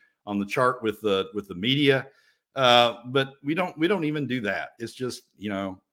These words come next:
it's some, it's somebody, w-, w-, this state has become great at finger pointing, right? "It's not my fault. It's the voters' fault. It's not my fault. It's the legislature's fault.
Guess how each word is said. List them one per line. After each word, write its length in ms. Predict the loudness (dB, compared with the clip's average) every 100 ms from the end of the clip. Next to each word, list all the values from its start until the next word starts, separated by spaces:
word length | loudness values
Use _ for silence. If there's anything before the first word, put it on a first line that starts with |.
| -10
it's 160 | -6 -2
some, 180 | -2 0
it's 160 | -2
somebody, 320 | 0 2 2 0 -10 -20 -16
w-, 160 | -16
w-, 180 | -14 -2
this 180 | 0 0
state 380 | 2 6 6 4
has 220 | -4 -2
become 420 | -6 -4 -4 -4
great 320 | -6 -6 -6
at 160 | -12 -10
finger 240 | -8 -8
pointing, 320 | -10 -14 -16 -12
right? 240 | -6 -6 -6 _ _ _
"It's 100 | 0
not 160 | 2
my 160 | 4 4
fault. 280 | 6 2 0
It's 100 | -6
the 80 | -4
voters' 420 | 2 4 4 -2
fault. 380 | -6 -6 -10 _
It's 120 | -4
not 180 | -2 2
my 160 | 2 2
fault. 240 | 2 0
It's 80 | 0
the 60 |
legislature's 640 | 0 0 0 -4 -6 -8 -6
fault. 320 | -4 -4